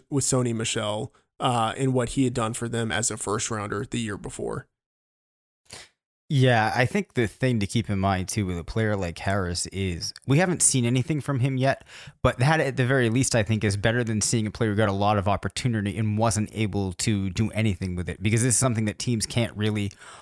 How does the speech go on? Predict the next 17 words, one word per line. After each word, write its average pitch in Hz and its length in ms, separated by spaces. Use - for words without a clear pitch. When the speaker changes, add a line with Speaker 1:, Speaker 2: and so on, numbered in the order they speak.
Speaker 2:
hold 127 380
Speaker 1:
Yeah. 113 160
Speaker 2:
against 123 360
him. 110 280
It's 131 160
kind 156 180
of 135 80
a 120 60
unique 117 360
situation 110 540
that 90 80
you 92 140
have 101 320
there 104 240
in 113 200
New 104 200
England, 107 480